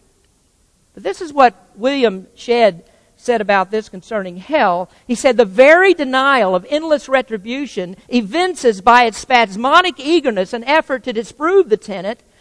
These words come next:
the firmness with which it is entrenched in man's moral constitution. If there really was no hell, absolute indifference toward the notion would long since have been the mood of all mankind, and no arguments either for or against it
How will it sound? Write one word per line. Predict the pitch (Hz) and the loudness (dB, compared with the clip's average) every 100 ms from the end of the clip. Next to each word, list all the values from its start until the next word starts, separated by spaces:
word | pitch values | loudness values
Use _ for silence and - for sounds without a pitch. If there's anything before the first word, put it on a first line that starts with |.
| _ | _
the | 233 | -10
firmness | 220 - 330 349 359 262 175 180 | -10 -2 2 2 2 -2 -4 -6
with | 202 202 | -12 -6
which | 247 262 | 0 0
it | 254 240 | 0 -4
is | 208 | -6
entrenched | 208 - - 330 233 - | -8 -10 -6 -6 -6 -10
in | 220 | -12
man's | 226 233 220 190 | -6 -6 -6 -10
moral | 254 277 190 180 | -6 -2 -2 -4
constitution. | 202 190 _ 190 - 240 - 156 _ _ _ _ _ | -8 -18 _ -20 -14 -14 -14 -20 _ _ _ _ _
If | 247 - | 0 4
there | 269 | 4
really | 277 285 262 | 6 4 4
was | 240 294 349 233 | 6 6 6 0
no | 226 202 | -2 -2
hell, | 185 180 165 202 240 _ - | -2 -2 -2 -2 -6 _ -2
absolute | 254 349 359 - 330 311 302 285 | 2 2 0 -10 -8 -6 -6 -6
indifference | 277 226 277 - 226 196 | -8 -2 -2 -2 -8 -8
toward | - 247 220 | -4 -2 0
the | 220 | -2
notion | 233 294 247 190 | -2 -4 -6 -10
would | 196 196 | -8 -6
long | 226 269 320 349 | 0 2 2 2
since | 302 311 285 - | -6 -10 -10 -6
have | 220 | 2
been | 240 226 | 2 2
the | |
mood | 220 262 240 | -2 -2 -2
of | 175 | -2
all | 185 226 254 | -2 0 0
mankind, | 254 254 254 240 196 160 156 170 _ _ _ | -2 -6 -8 -10 -8 -8 -10 -18 _ _ _
and | 175 | -2
no | 208 262 302 | 4 4 6
arguments | 311 311 262 254 240 240 - 247 | 4 4 2 -6 -6 -8 -12 -10
either | 220 214 | -6 -6
for | - 254 269 277 | -4 0 2 2
or | 269 254 | 2 0
against | 254 226 202 185 - | 0 -2 -4 -4 -14
it | 196 | -14